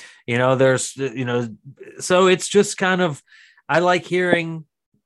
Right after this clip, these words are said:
other people's experiences, and it, it's not gonna taint me. I'm, I'm still gonna use all of this True Coat that I have, and I'm gonna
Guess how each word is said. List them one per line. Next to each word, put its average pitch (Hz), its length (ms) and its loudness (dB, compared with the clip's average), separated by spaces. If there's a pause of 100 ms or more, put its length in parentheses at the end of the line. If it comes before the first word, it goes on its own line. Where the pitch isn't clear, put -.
(240)
other 160 200 0
people's 156 320 -6
experiences, 139 840 -4
and 120 80 -10
it, 120 180 -8
it's 127 320 -12
not 165 220 0
gonna 143 160 0
taint 156 360 -4
me. 143 160 -4
I'm, 135 180 -4
I'm 127 220 -10
still 165 200 -6
gonna 151 160 -4
use 147 260 -2
all 147 200 2
of 135 60 -6
this 135 140 -6
True 147 220 -8
Coat 139 280 -4
that 127 80 -12
I 127 120 0
have, 131 320 -2
and 123 100 -6
I'm 123 120 -8
gonna 123 300 -6